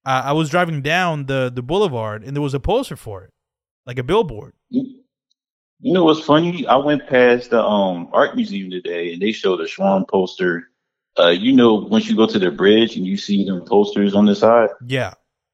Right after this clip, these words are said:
Speaker 2: Yeah, it showed, it showed that today.
Speaker 1: Yeah, that's fascinating that they're promoting it after it's come out. Maybe that's the strategy with, like, shows that release all at once.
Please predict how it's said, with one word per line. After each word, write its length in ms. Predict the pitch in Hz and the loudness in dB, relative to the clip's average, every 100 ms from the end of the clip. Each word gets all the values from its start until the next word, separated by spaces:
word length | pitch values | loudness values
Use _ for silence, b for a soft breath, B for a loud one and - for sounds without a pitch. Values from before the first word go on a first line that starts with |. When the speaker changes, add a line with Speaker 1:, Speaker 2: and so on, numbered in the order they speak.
| _ _ _ _ _ - | _ _ _ _ _ -8
Speaker 2:
Yeah, 260 | 107 117 98 | 0 4 4
it 140 | 113 | 4
showed, 260 | 113 107 101 | 4 2 2
it 60 | |
showed 280 | 104 107 95 | 2 2 4
that 180 | 101 92 | 0 -2
today. 400 | 92 85 78 78 _ _ | -4 -6 -8 -10 _ _
Speaker 1:
Yeah, 180 | 165 180 | -2 -2
that's 180 | 180 - | -2 -2
fascinating 600 | 196 240 - 156 131 123 | -4 -4 -4 -4 -4 -4
that 100 | 135 | -4
they're 120 | 139 | -4
promoting 400 | 139 170 165 165 | -2 -2 -2 -2
it 140 | 151 135 | -4 -2
after 360 | 160 170 151 | -4 -2 -4
it's 120 | 135 | -6
come 180 | - 131 | -6 -6
out. 340 | 147 139 - 120 | -4 -4 -8 -8
Maybe 220 | 143 196 | -4 -2
that's 280 | 180 175 - | -2 -2 -6
the 80 | 151 | -8
strategy 480 | - 185 165 131 | -4 -4 -4 -6
with, 160 | 123 127 | -8 -8
like, 240 | 123 123 | -6 -8
shows 300 | - - 143 139 | -8 -4 -4 -4
that 80 | |
release 480 | 127 123 123 131 - | -6 -6 -8 -8 -10
all 200 | 143 131 | -6 -4
at 160 | 120 107 | -6 -10
once. 540 | 117 120 147 - - | -10 -8 -8 -12 -20